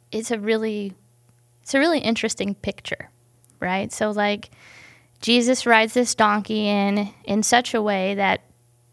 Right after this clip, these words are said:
people bring their, their attention goes back to the Old Testament, and that's, you know, uh, on par with what we've learned about Matthew, wanting people to connect things very explicitly with,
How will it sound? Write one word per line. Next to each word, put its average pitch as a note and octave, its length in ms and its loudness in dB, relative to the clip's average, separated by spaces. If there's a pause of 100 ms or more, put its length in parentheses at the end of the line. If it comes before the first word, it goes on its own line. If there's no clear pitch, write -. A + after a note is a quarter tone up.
(100)
people G#3+ 560 0 (920)
bring A#3+ 240 4
their, G#3 180 4
their A3+ 160 2
attention A3+ 460 0
goes G#3 200 2
back G3 280 0
to - 40 -18
the G3+ 160 -2
Old F3+ 140 -2
Testament, G3+ 520 -4
and A3+ 80 -4
that's, G3+ 400 -6
you A3+ 140 -4
know, F3 220 -4 (720)
uh, G3+ 260 4
on A#3 200 2
par G#3+ 260 4
with A3 160 -2
what G#3 120 2
we've G#3 160 -2
learned G#3 200 -2
about G3 180 -2
Matthew, G3+ 460 -2
wanting G#3+ 440 -2 (140)
people G#3+ 280 -2
to A3 120 -4
connect G#3+ 380 -4
things A3 240 -2
very G#3 140 0
explicitly - 600 -4
with, G#3+ 380 -6